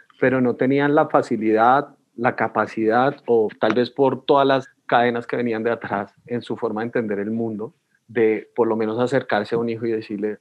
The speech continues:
"Oiga, ¿sabe qué? La embarré. Yo ese día me volé, discúlpeme". Eh, "No,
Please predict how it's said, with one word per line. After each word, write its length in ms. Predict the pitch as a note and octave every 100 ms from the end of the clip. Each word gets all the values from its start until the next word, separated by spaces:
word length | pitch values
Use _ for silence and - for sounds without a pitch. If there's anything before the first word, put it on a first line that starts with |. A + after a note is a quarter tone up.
| _
"Oiga, 220 | A#2 A2+
¿sabe 200 | G#2 A2
qué? 300 | - C#3 C#3 _ _ _
La 160 | G#2+ G#2
embarré. 360 | G2 F#2+ E2 F2+ _ _ _ G#2+
Yo 240 | A2 A2
ese 260 | A2 A#2+ A#2+
día 440 | A#2+ A#2 A#2+ A#2 -
me 200 | A#2 A#2
volé, 580 | G#2+ G#2 A#2+ C3+ C3+ B2+ -
discúlpeme". 760 | G#2+ - C3+ B2+ C3+ C3 C3 - _ _ _ _ -
Eh, 100 | A2
"No, 360 | A2+ F3 A3